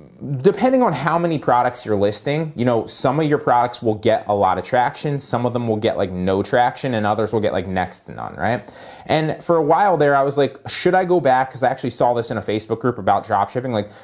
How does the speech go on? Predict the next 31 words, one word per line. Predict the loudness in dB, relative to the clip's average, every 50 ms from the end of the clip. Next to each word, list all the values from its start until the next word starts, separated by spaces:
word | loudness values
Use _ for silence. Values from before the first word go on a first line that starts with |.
| -20 -16
"Should | -6 0 2 2
I | 4 4
go | 4 4
back | 4 4 2 2 2 0
and | -2 -2 0
delete | 0 0 2 0 0 0 0
the | 0
ones | 0 0 0 0 0
that | 2 2
are | 2
getting | 2 2 0 0 0 -2 0
no, | 0 2 2 0 0 -4 -4
no | -2 0 0 0 0
traction?" | -2 0 2 2 2 2 0 -4 -6 -6 -6 -6 -6 -10 -14 -20 -20 -8
And | -2 0 0 2 2
then | 2 2 2 0 -2 -6 -10 -4
what | 0 2 2 2 2
happened | 0 0 0 0 0 0 0 2
the | 2
other | 2 2 2 2
day | 2 4 4 4 4
was | 4 2 2
I | 2
got | 2 4 4 4 4
a | 2
sale | 0 -2 -2 0 2 2 2
on | 2 0 -2
something | -2 -2 -4 -4 -4 -4 -2 0
that | 0 0
had, | 2 2 2 2 2
had, | 2 2 0 0